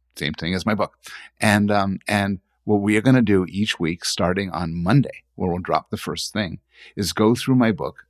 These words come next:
chapter by chapter. I say go through the book, but we just hit the topic. So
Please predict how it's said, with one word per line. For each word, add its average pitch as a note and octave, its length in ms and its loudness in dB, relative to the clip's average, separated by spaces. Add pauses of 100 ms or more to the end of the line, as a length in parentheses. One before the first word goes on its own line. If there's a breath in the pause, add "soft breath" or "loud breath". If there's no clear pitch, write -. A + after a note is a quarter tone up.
(180)
chapter F#2 500 -2
by E2 160 -4
chapter. - 520 -10 (580)
I G#2 60 0
say D3 180 4
go B2 180 2
through G#2 200 -2
the F#2+ 80 -2
book, A2+ 200 0
but G2 100 -2
we G#2+ 160 4
just G2+ 200 -2
hit G2+ 100 -2
the E2 60 -14
topic. - 360 -4
So F2 240 -2